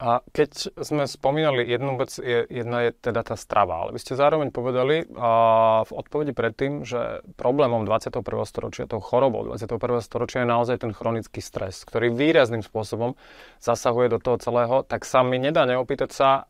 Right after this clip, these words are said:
a či sa ten stres ešte možno zvýšil za posledné dva tri roky, keď sme tu mali pandémiu, ľudia sedeli doma, boli možno vystresovaní z neznámeho, z, z nákazy, z choroby a podobne.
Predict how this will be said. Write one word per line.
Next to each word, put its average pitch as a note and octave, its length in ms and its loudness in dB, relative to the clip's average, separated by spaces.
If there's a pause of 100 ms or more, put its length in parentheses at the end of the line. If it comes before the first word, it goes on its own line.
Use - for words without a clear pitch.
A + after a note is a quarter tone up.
(140)
a A#2+ 320 4
či - 240 -6
sa - 160 -4
ten B2+ 160 -2
stres B2+ 240 -2
ešte C3+ 240 -2
možno B2+ 240 -2
zvýšil A#2+ 400 -2
za B2 80 0
posledné A#2+ 480 -4
dva A2 160 2
tri B2+ 160 0
roky, C3 240 0
keď - 240 -8
sme - 80 -12
tu - 80 -10
mali A2+ 160 -2
pandémiu, A2 640 0
ľudia G#2+ 160 -2
sedeli A#2 400 -4
doma, B2 320 2 (240)
boli A2+ 160 -4
možno A2 240 -2
vystresovaní A2+ 640 -2
z A#2 240 -2
neznámeho, A2+ 480 0
z, A2 480 0
z - 80 -12
nákazy, G#2+ 580 0 (220)
z - 80 -16 (400)
choroby A#2 400 2
a G#2+ 80 2
podobne. G#2+ 400 -4